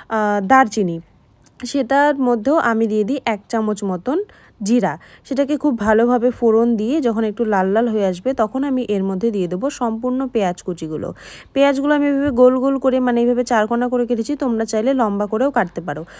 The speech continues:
সম্পূর্ণ পেঁয়াজ কুচিগুলো দিয়ে দেবো। তারপরে সেগুলো যখন একটু লাল লাল করে ভাজা হয়ে আসবে, তার মধ্যে আমি দিয়ে দেবো ক্যাপসিকাম কুচি। হ্যাঁ, হ্যাঁ, এটাও বলে রাখি যে ক্যাপসিকামটাও অপশনাল। যদি তোমরা ক্যাপসিকাম খেতে পছন্দ না করো,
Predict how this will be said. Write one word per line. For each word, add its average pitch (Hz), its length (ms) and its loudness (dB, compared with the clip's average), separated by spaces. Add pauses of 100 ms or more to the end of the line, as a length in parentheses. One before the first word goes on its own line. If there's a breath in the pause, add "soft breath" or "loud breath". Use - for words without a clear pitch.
(180 loud breath)
সম্পূর্ণ 269 420 -2
পেঁয়াজ 226 320 2
কুচিগুলো 240 420 -2
দিয়ে 233 220 0
দেবো। 254 220 0
তারপরে 247 340 0
সেগুলো 240 360 -2
যখন 240 440 0
একটু 269 260 -6
লাল 220 260 2
লাল 277 200 2
করে 277 180 0
ভাজা 196 280 -2
হয়ে 190 160 -2
আসবে, 170 280 -4
তার 233 200 -2
মধ্যে 233 240 -2
আমি 233 140 -2
দিয়ে 185 160 -2
দেবো 214 200 -2
ক্যাপসিকাম 226 520 -2
কুচি। 175 260 -8 (320 loud breath)
হ্যাঁ, 262 320 2 (140)
হ্যাঁ, 214 220 4
এটাও 247 280 4
বলে 311 200 4
রাখি 262 240 0
যে 311 120 -2
ক্যাপসিকামটাও 262 800 0
অপশনাল। 190 480 0
যদি 226 220 -4
তোমরা 277 240 -4
ক্যাপসিকাম 262 500 -4
খেতে 269 180 -4
পছন্দ 254 380 -2
না 262 160 -2
করো, 269 260 0